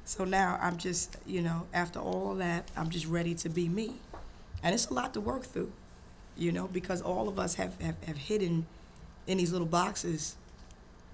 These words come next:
purposely because of parts of ourselves that we were unhappy about and we didn't love, we just, because we didn't understand,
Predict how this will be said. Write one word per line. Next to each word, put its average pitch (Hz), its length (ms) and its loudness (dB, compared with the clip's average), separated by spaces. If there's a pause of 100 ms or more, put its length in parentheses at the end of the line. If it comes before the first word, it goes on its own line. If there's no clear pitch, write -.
(420)
purposely 180 560 4
because 175 320 0
of 170 80 0
parts 190 280 2
of 175 100 0
ourselves 170 460 2
that 170 100 -6
we 190 100 -2
were 165 140 2
unhappy 180 400 0
about 175 300 -2
and 160 120 -2
we 190 100 0
didn't 175 200 0
love, 175 180 0
we - 60 -4
just, - 180 -6
because 233 240 -2
we 202 60 -4
didn't 202 140 -2
understand, 202 580 0